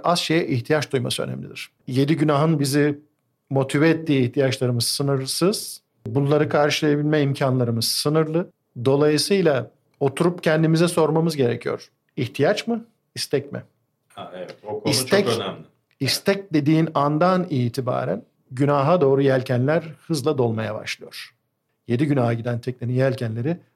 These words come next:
Speaker 1: hızla dolmaya başlıyor.
Speaker 2: Peki, var mı son, son eklemek istediğin şeyler, olur muydu?
Speaker 1: Kabaca özetlersek, para insanı ihtiyacı olmayan şeylere sahip olmaya zorluyor.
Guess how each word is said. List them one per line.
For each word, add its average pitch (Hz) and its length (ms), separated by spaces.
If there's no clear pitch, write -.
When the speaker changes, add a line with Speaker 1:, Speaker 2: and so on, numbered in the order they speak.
Speaker 1:
hızla 143 280
dolmaya 110 380
başlıyor. - 480
Speaker 2:
Peki, 135 440
var 107 260
mı 185 100
son, 110 340
son 104 280
eklemek 92 420
istediğin 85 420
şeyler, 82 380
olur 117 220
muydu? 82 340
Speaker 1:
Kabaca 208 340
özetlersek, 175 800
para 190 500
insanı 160 640
ihtiyacı 175 600
olmayan 143 520
şeylere 135 420
sahip 143 360
olmaya 127 320
zorluyor. 120 600